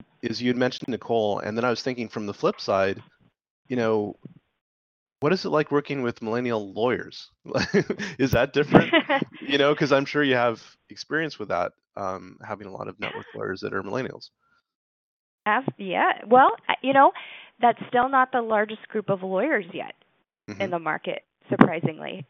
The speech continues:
Speaker 2: Um, so the, if you look at the statistics of the, you know, age group across practicing attorneys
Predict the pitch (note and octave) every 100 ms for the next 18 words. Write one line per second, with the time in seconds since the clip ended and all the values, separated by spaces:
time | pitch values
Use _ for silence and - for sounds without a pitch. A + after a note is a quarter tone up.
0 | - F#3 E3 E3 E3 _ _ _ _ -
1 | G#3 F#3+ F#3 F3 F#3+ F3+ - - - -
2 | A3 A3 A#3+ A#3 G#3+ - G#3+ - - G#3
3 | - G3+ G3 - - G3 F3+ - F#3+ F#3
4 | F3+ - _ _ _ _ - F#3+ - -
5 | G#3 G#3+ G3 G3 G3 G3 G3 - - G3
6 | F3+ F3+ - - _ _ _ G#3 F#3+ D#3+
7 | G3+ - G3+ F#3+ G3+ F#3+ A3+